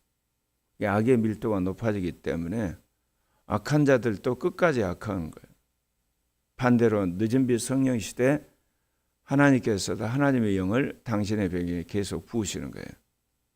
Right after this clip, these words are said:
그리고 천군 천사들도 와서 호위하게 되고,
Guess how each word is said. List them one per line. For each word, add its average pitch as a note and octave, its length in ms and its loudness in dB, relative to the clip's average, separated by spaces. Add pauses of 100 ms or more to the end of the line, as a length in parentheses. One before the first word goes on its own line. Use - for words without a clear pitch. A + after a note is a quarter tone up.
(380)
그리고 A#2 220 2
천군 C#3+ 440 0
천사들도 G2 720 -2
와서 E2+ 280 -4 (180)
호위하게 A#2 540 -2
되고, G#1 360 -12